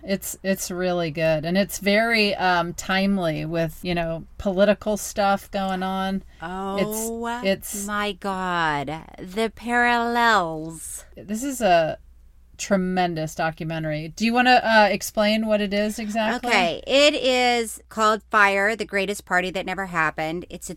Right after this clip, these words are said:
Speaker 2: two thousand nineteen documentary about the planning and subsequent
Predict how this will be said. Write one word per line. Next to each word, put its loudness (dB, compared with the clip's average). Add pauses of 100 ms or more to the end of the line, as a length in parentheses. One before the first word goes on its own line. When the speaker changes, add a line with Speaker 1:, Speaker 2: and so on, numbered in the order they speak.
Speaker 2:
two -8
thousand -2
nineteen -8
documentary -6
about -6
the -14
planning -6
and -8
subsequent -8